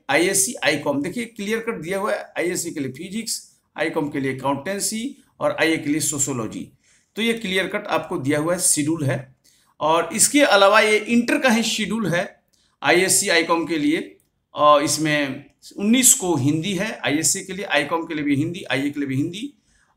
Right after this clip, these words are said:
और यहाँ पर आईएससी, आईकॉम के लिए ये कोर्स, इनका जो और लैंग्वेज का ये कोर्स है।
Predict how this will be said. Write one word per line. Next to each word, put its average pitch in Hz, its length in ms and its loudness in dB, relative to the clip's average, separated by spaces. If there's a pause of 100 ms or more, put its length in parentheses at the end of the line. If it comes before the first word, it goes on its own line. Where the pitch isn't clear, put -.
और 151 260 4
यहाँ 151 260 2
पर 180 360 0
आईएससी, 165 420 2
आईकॉम 151 420 -2
के 160 300 -4
लिए 160 320 -4 (500)
ये 147 100 -2
कोर्स, 175 460 -4
इनका 160 240 -2
जो 147 140 -2
और 165 300 2
लैंग्वेज 147 360 2
का 156 120 -4
ये 143 120 0
कोर्स 143 360 -6
है। 160 380 -10